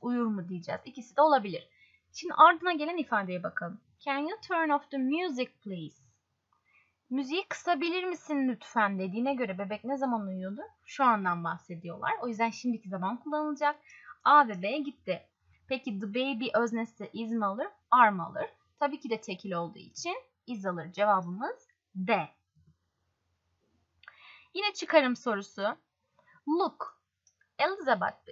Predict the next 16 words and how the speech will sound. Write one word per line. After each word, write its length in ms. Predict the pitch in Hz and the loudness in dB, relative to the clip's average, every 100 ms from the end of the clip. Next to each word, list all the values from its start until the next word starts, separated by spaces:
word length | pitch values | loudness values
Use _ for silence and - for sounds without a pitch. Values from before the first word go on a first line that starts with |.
| - | -6
Elizabeth, 680 | 196 202 302 190 - - - | -4 0 0 0 -4 -8 -8
blah 180 | 262 254 | -6 -4
blah 160 | 240 | -6
sing 320 | - - 285 277 | -6 -6 -6 -4
again. 420 | 214 202 208 175 - _ - | -6 0 0 0 -6 _ -16
She 240 | - 294 - - | -14 -12 -8 0
often. 560 | 254 254 - 190 180 - _ _ - - | 0 0 -4 -6 -6 -14 _ _ -20 -20
Şimdi 240 | - 480 269 | -12 2 4
arkadaşlar 640 | 311 320 214 190 - - - _ _ - | 4 2 2 0 -6 -14 -16 _ _ -8
burada, 380 | 415 220 196 - _ _ | -4 0 0 0 _ _
e, 280 | 247 240 226 | -8 -6 -6
dikkat 300 | 302 - 320 | -8 -6 -4
edeceksiniz. 760 | 202 - - - - 165 - _ _ _ _ _ - | -6 -8 -14 -14 -18 -20 -20 _ _ _ _ _ -4
Look 380 | 302 415 - - | 0 0 -2 -6
diyor, 220 | 208 - - | -4 -4 4
bak 360 | 214 233 - | 8 8 6